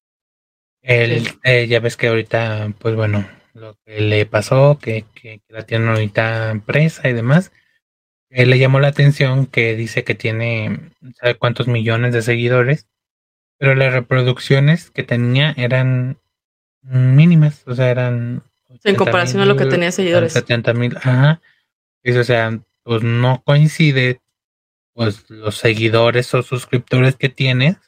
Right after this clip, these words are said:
Speaker 1: con lo que te están reproduciendo. Es un, un caso nosotros,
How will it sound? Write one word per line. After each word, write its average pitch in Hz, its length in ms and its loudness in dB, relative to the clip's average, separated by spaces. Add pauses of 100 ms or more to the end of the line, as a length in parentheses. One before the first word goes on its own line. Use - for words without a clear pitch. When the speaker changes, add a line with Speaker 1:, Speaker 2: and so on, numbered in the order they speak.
(1040)
Speaker 1:
con 120 240 0
lo 117 120 0
que 113 100 -2
te 117 100 -2
están 117 240 -6
reproduciendo. 113 840 -2 (320)
Es 113 220 -8
un, 117 320 -2
un 127 100 0
caso 123 320 -2
nosotros, 120 560 -2